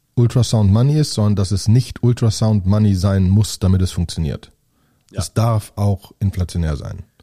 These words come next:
Speaker 2: Es
Speaker 1: Und
Speaker 2: darf ruhig auch
Speaker 1: funktioniert
Speaker 2: inflationär.
Speaker 1: trotzdem.
Speaker 2: Genau. So, und, ähm, ja, und dann ist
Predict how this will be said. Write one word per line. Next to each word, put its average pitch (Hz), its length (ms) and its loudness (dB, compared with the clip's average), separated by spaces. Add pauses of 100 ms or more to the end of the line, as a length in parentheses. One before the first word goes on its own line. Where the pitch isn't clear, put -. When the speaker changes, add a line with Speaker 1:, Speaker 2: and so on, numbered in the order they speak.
(320)
Speaker 2:
Es - 60 -20
Speaker 1:
Und - 60 -8
Speaker 2:
darf 107 60 2
ruhig 104 60 -4
auch - 40 -12
Speaker 1:
funktioniert 92 420 -2
Speaker 2:
inflationär. - 340 -8
Speaker 1:
trotzdem. - 520 -20
Speaker 2:
Genau. 87 300 -14 (1300)
So, 101 240 -6
und, 123 440 -4 (120)
ähm, 123 460 -4 (140)
ja, 160 140 -2
und 113 120 -4
dann 170 260 -6 (280)
ist 160 280 -10